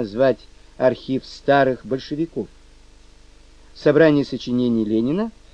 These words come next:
том четырнадцатый, часть первая, страница двадцать девятая. Примечание. Смотри «Ленин. Полное собрание сочинений», том тридцать первый, страница сто тридцать четвертая. Конец примечания.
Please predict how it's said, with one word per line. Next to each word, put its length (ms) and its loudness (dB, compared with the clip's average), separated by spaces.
том 400 0
четырнадцатый, 880 -6
часть 340 0
первая, 320 0
страница 600 -6
двадцать 460 -8
девятая. 480 -16
Примечание. 640 0
Смотри 580 -2
«Ленин. 480 -2
Полное 440 0
собрание 540 -2
сочинений», 540 -8
том 220 -4
тридцать 540 -14
первый, 320 -4
страница 540 -10
сто 200 -10
тридцать 420 -16
четвертая. 640 -18
Конец 340 -2
примечания. 480 -12